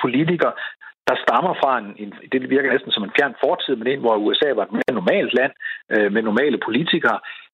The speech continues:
Øh, og så var han bakket op af, øh, Barack Obama, som, hvor han jo altså var vicepræsident for. Og Barack Obama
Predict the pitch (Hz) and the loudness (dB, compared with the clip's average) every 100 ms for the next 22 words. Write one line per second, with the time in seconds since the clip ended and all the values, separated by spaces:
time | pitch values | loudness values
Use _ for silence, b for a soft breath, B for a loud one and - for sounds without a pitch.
0 | - - 127 - - - - 135 151 127 | 0 2 2 -4 -2 2 2 2 2 0
1 | 113 _ - 110 123 127 113 - - _ | -2 _ 0 0 0 0 0 -2 -10 _
2 | _ - 117 120 _ b b - 101 98 | _ 0 2 0 _ b b 0 0 2
3 | 95 98 - 123 90 92 123 101 87 87 | 2 0 0 0 0 0 0 0 -2 -4
4 | - _ - 107 95 95 90 104 92 117 | -14 _ -2 0 0 0 0 2 2 0
5 | - - - 90 - 98 101 123 120 - | 0 -2 0 -2 0 0 2 2 0 0
6 | 143 185 | 0 0